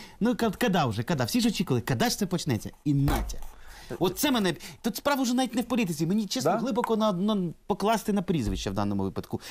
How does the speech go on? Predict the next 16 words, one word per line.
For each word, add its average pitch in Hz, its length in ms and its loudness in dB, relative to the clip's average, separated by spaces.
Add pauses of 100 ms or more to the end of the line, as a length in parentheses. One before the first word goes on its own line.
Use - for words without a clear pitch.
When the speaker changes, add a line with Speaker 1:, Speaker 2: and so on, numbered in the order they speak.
(120)
Speaker 1:
Резніков, 170 600 2
Шмезніков, 160 680 2
Фієзніков, 165 680 0 (160)
пофіг. - 380 2 (520)
Ти 233 100 4
ж 214 80 4
розумієш, 254 400 4
що 202 160 4
у 196 40 4
нас, 226 220 2 (120)
ну, 196 160 2
дуже 208 280 4
складний 190 340 2
зараз 165 240 2
період 151 320 2
війни. 107 300 0